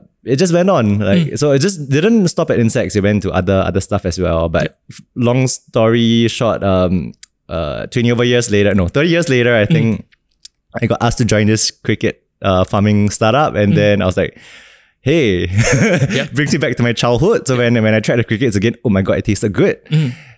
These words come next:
Speaker 1: And, and realized that it was really sustainable to grow it, and,
Speaker 2: Yep.
Speaker 1: and it was, like, a easy sell for me lah.
Speaker 2: Yep.
Speaker 1: Yeah.
Speaker 2: Is it something, uh, very,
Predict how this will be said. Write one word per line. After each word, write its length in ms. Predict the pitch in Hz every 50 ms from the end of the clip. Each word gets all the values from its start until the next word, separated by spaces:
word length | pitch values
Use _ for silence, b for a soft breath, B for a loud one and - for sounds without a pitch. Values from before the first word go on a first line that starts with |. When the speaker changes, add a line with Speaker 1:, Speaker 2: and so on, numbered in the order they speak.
| B - 101
Speaker 1:
And, 320 | 101 101 101 101 101 101
and 520 | 76 98 98 98 95 95 95 95 95 98
realized 340 | 104 113 113 117 120 110 98 98
that 160 | 98 - 98
it 40 | 101
was 120 | 92 95
really 140 | 101 104 110
sustainable 580 | 101 104 98 - - 101 95 101 92 104 104
to 80 | 98 -
grow 200 | 85 80 92 92
it, 200 | 98 127 151 - -
and, 100 | 104 98
Speaker 2:
Yep. 80 | 95
Speaker 1:
and 280 | 92 101 98 90 90 98
it 40 | 98
was, 200 | 98 92 - -
like, 100 | 90 78 85
a 380 | 87 87 82 82 82 82 85 85
easy 260 | 113 104 101 113 113
sell 220 | - - 110 107
for 160 | - - 92
me 200 | 85 95 92 95
lah. 160 | 92 82 82 -
Speaker 2:
Yep. 140 | 151 b b b b b b -
Speaker 1:
Yeah. 360 | 87 87 82 82 82 87 90 - b b b b b b b b b -
Speaker 2:
Is 180 | 185 185 -
it 200 | 285 311 262 - _ -
something, 800 | - - 175 147 147 147 - 151 139 139 135 139 139 139 - - -
uh, 520 | 135 123 120 - - 85 - - 82 - - - - - - - - - - _ _ -
very, 840 | - 135 127 135 131 131 131 127 127 127 123 123 123 120 120 - -